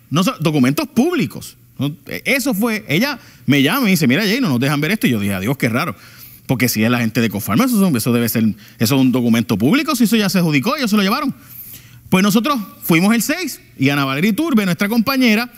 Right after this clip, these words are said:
fue allí y va allí a buscar los documentos y le dicen que son documentos confidenciales. Esto fue a las diez de la mañana.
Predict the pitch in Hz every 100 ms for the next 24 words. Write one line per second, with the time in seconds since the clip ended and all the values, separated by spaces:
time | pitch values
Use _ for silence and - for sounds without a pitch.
0 | - - - - 208 339 262 202 - -
1 | - - - - - 190 175 160 269 294
2 | 330 320 247 - 214 254 277 294 277 294
3 | 330 - 170 - - - - - 220 214
4 | 247 330 277 220 226 262 277 262 302 294
5 | 269 254 202 226 240 170 143 240 - 262
6 | 233 185 220 240 226 196 123